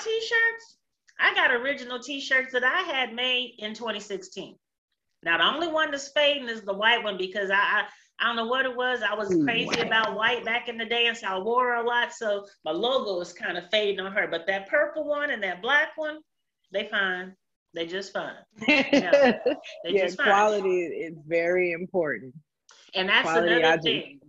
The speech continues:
Speaker 1: I wanted to touch on this with, you know, you for our, our viewers who will watch this, 'cause I have, you know, we're live on YouTube, the Cara Jones Unlimited YouTube. For y'all who are watching, go ahead and subscribe,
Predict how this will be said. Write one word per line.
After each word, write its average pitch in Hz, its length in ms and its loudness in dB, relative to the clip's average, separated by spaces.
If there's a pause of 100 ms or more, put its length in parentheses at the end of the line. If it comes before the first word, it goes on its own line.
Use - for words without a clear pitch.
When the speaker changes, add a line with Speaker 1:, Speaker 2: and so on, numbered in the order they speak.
(440)
Speaker 1:
I 190 100 0
wanted 202 320 2
to 175 100 -6
touch 269 400 -2
on 262 240 0
this 269 260 -6
with, 247 140 -4 (100)
you 240 120 -2
know, 214 180 2
you 247 340 -2
for 220 280 -2
our, 175 300 0
our 170 280 2
viewers 269 840 -2 (300)
who 202 240 -6
will 170 200 -4
watch 202 400 -2
this, 226 380 2
'cause 180 160 -4
I 170 120 0
have, 170 280 -4 (220)
you 190 80 -8
know, 180 100 2
we're 175 140 0
live 208 380 4
on 170 160 -8
YouTube, 180 480 -10
the 151 80 -12
Cara 202 320 2
Jones 202 320 -4
Unlimited 202 400 -8
YouTube. 202 480 -12
For 180 80 -10
y'all 190 300 -2
who 208 160 -4
are 180 100 -4
watching, 196 360 -2
go 214 180 0
ahead 247 240 0
and 226 100 -8
subscribe, 214 680 -2